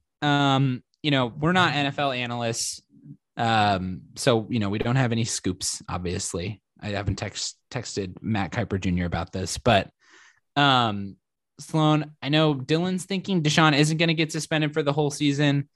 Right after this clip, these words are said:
What are your thoughts about Deshaun's value? I know you had questioned whether or not he was a hit overall. What are you, what are you thinking about Deshaun?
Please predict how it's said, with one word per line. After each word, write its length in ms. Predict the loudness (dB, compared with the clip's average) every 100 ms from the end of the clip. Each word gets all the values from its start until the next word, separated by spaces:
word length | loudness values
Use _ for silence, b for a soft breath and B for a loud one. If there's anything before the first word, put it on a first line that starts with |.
| _ _ _ _
What 140 | 2 4
are 80 |
your 200 | 6 4
thoughts 300 | 4 4 4
about 240 | 2 0 0
Deshaun's 500 | -4 -4 -4 -4 -2
value? 560 | 2 4 6 4 2
I 80 | 0
know 120 | 0
you 200 | -2 -2
had 180 | -4 -8
questioned 460 | -4 -4 -4 -6 -2
whether 240 | -2 0
or 60 | 0
not 220 | -2 -2
he 100 | -6
was 200 | -6 -6
a 40 |
hit 300 | -10 -8 -8 -8
overall. 600 | -10 -4 -2 0 -2 -8 _ _ _ _ _ _
What 140 | -4 -2
are 60 |
you, 280 | 0 0 -2
what 220 | -4 -4
are 40 | -4
you 120 | -6
thinking 260 | -8 -8
about 240 | -8 -10 -10
Deshaun? 380 | -12 -12 -12